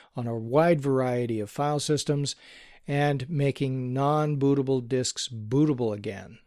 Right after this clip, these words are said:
The website continues, "For more safety, Photorec uses read-only access to handle the drive or memory card you're about to recover lost data from. Important.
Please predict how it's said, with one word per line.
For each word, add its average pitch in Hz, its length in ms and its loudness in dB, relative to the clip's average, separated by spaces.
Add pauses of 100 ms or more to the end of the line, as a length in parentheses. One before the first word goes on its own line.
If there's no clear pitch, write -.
(840)
The 127 640 -2 (520)
website 208 400 4
continues, 202 640 2
"For 156 680 6
more 151 400 2
safety, 190 680 -2
Photorec 185 800 2
uses 143 720 4 (100)
read-only 196 840 2
access 131 640 -2
to - 100 -8
handle 131 560 2
the 120 460 2
drive 127 520 0
or 123 160 4
memory 131 380 0
card 127 320 -2
you're 117 140 -2
about 120 280 -2
to 123 120 -6
recover 120 420 -4
lost 113 320 -4
data 170 220 2
from. - 380 -8 (460)
Important. 147 720 0